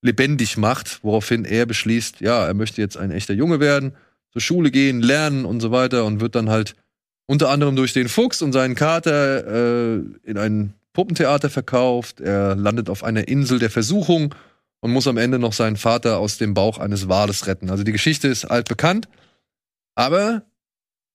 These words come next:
Zemeckis und seinen Leuten gelingt irgendwie eine Aufblähung, obwohl sie auch Sachen weglassen. Dazu führen oder daf-, dafür sorgen unter anderem so gewisse Kamerafahrten und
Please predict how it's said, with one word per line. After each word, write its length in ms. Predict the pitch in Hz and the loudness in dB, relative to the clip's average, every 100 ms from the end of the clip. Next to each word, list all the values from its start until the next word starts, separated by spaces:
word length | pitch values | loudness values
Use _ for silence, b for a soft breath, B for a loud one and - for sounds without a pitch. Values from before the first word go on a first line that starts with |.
| _ _ | _ _
Zemeckis 680 | - 127 120 147 269 - - | -8 -2 0 2 0 0 -6
und 280 | 139 151 | 0 0
seinen 300 | 147 135 131 123 | 2 2 2 2
Leuten 480 | 117 139 151 190 | 2 2 0 -2
gelingt 440 | 170 123 113 170 190 | 2 2 2 0 -2
irgendwie 720 | 135 160 180 165 170 175 180 - | -2 0 0 0 0 0 -2 -6
eine 280 | - 120 131 | -4 -2 0
Aufblähung, 840 | - 160 - - 110 110 104 101 95 | 0 -2 -4 -2 0 2 0 -2 -4
obwohl 340 | 110 107 143 | -6 0 0
sie 120 | 147 | 2
auch 120 | 135 117 | -2 -2
Sachen 360 | - 202 123 | -2 -2 0
weglassen. 580 | 110 147 107 92 - 90 - _ _ _ _ _ _ _ | -2 -2 -2 -2 -2 -8 -10 _ _ _ _ _ _ _
Dazu 480 | - 110 107 - 123 | -2 -2 -2 -4 -2
führen 580 | 113 - - 147 147 127 | -2 -6 0 2 2 0
oder 160 | 120 117 | 0 0
daf-, 140 | 104 | 0
dafür 220 | 113 104 | -4 -4
sorgen 360 | 104 117 131 135 | 0 2 2 0
unter 180 | 131 104 | 0 0
anderem 240 | 127 127 | 0 -2
so 100 | 110 | -2
gewisse 260 | 110 117 - | -2 -4 -4
Kamerafahrten 760 | 127 147 139 - 131 135 | -2 2 0 0 0 0
und 40 | 135 | -2